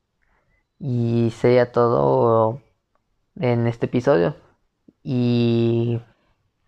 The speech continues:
mi nombre es Eric Augusto Pechmis. Eh, este podcast fue hecho para la materia de macroeconomía y,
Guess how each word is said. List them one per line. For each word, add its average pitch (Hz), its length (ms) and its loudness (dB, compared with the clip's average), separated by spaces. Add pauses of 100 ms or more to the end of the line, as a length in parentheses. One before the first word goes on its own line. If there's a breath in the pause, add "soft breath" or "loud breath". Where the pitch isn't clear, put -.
(160)
mi 131 140 -4
nombre 127 280 2
es 123 140 -4
Eric 120 240 -2
Augusto 117 380 0
Pechmis. 147 600 -2 (460 soft breath)
Eh, 117 460 4
este 123 420 2
podcast 120 540 -2
fue 120 140 2
hecho 123 220 -4
para 113 600 0
la 113 100 0
materia 120 380 -2
de 113 80 0
macroeconomía 120 880 -2
y, 117 360 -4